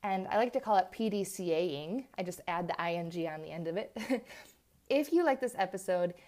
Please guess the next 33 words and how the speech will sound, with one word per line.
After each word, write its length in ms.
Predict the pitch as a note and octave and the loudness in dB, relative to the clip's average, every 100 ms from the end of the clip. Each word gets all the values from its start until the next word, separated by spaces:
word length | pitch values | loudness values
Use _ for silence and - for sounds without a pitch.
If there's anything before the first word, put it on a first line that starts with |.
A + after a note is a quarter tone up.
| - | -6
and 160 | G3 | -2
you 60 | G3 | -2
wanna 420 | F3+ F3 F#3 A#3+ | -2 -2 -2 -2
go 300 | G3+ F#3 F3+ | 0 2 4
through 320 | F3+ - F#3+ | 2 -4 -2
these 200 | F3+ E3+ | 0 -2
questions, 600 | - - D3 D3 B3 A#3+ - | -4 -8 -6 -2 -2 -2 -4
I 60 | |
actually 260 | G3 - D#4 | -8 -4 -4
created 480 | - - F3+ F#3 G3+ | -4 -2 0 0 0
a 60 | F#3 | 0
really 340 | F3 E3 G3 | 0 2 2
nice 440 | A#3+ F3 D3 F#3 - - - _ | 0 -2 -4 -6 -8 -20 -20 _
three-page 580 | - F#3 G#3 A3 G3+ G3 | -4 -2 0 2 0 0
P 140 | - F#3 | -4 -2
D 160 | F#3+ | 0
F 300 | E3+ D3+ - | 0 0 -4
where 160 | F#3+ F3 | -2 -2
I 220 | E3 E3+ | 0 -2
go 200 | F3 E3+ | -2 -4
through 280 | E3 - E3+ | -6 -6 -8
point 320 | - - E3+ | -6 -8 -4
by 160 | A#3+ D4+ | 0 0
point 380 | - F#3+ F3 G3 - _ | 0 -4 -4 -10 -18 _
of 340 | G3 F#3 F#3+ F#3+ - | 4 4 4 0 -4
this 320 | F3 F3+ F3+ | 0 0 0
podcast, 760 | - E3+ E3 D3 D3+ A3 - - - - - - | -2 -2 -2 -8 -4 -4 -6 -12 -18 -20 -8 0
and 220 | G3+ G3+ | 2 2
then 340 | F3+ F3 E3+ - | 0 0 -4 -4
I 40 | |
have 120 | E3+ E3 | -4 -4
the 80 | |
questions 600 | E3 D3+ C#3 - A#3 C4+ | -6 -8 -10 -6 -4 -4